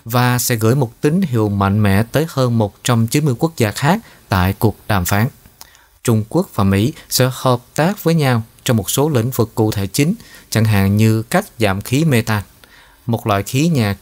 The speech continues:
kính mạnh, và lượng khí thải từ giao thông, năng lượng và công nghiệp. Tuyên bố chung tại Glasgow giữa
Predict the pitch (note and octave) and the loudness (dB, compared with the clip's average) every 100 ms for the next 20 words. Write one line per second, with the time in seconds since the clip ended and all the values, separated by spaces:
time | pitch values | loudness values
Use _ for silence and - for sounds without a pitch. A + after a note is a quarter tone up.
0 | - D3 F3 G#2 G2+ - - _ _ - | -4 0 0 0 -2 -8 -20 _ _ -6
1 | A2 B2 B2 B2 A2+ A2+ A2+ - E3+ G3 | 0 2 2 0 2 2 0 0 -2 -2
2 | - G2+ A2+ - A#2+ A2+ C3 D3 - D3+ | -2 -2 -2 0 0 0 -2 -4 -2 -2
3 | B2+ - _ - C3 C3 A2+ F#2+ G2 - | -2 -8 _ -4 0 2 2 0 -2 -8
4 | G#2 G#2+ G#2 F#2 - G#2 G2+ F2+ _ _ | -4 -2 0 -2 -2 0 0 0 _ _
5 | _ _ _ _ _ - _ - B2+ A2+ | _ _ _ _ _ -20 _ -2 0 2
6 | A2 B2 E3 - C3+ A#2 - - G2 G2 | 0 -2 -4 -2 0 0 -4 -6 -2 -2
7 | - C#3+ E3+ - C#3+ C3 B2 G2 | -2 -2 -2 -2 -2 0 0 0